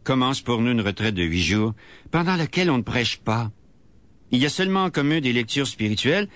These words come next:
et trois méditations par jour, de trois quarts d'heure. »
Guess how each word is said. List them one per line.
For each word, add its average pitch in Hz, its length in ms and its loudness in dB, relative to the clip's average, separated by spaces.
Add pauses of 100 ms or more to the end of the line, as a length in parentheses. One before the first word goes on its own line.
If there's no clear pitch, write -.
(180)
et 104 100 0
trois 165 240 0
méditations 135 600 0
par 123 180 0
jour, 104 380 0
de 110 100 0
trois 139 300 -2
quarts 110 220 -2
d'heure. » 95 340 0